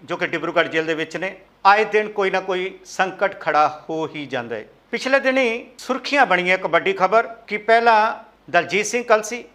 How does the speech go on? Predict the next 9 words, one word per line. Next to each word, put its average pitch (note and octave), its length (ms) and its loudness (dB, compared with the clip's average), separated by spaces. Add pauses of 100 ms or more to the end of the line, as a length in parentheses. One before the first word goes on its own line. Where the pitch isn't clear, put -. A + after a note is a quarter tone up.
(340)
ਫਿਰ A#3 380 2 (220)
ਗੁਰਿੰਦਰਪਾਲ A3 840 4
ਸਿੰਘ G3+ 320 -6 (380)
ਔਜਲਾ F3 560 4 (360)
ਤੇ F#3+ 80 0
ਇਸ G3 60 -2
ਤੋਂ G#3+ 120 0
ਇਲਾਵਾ G#3 600 4 (260)
ਭਾਈ F#3 260 4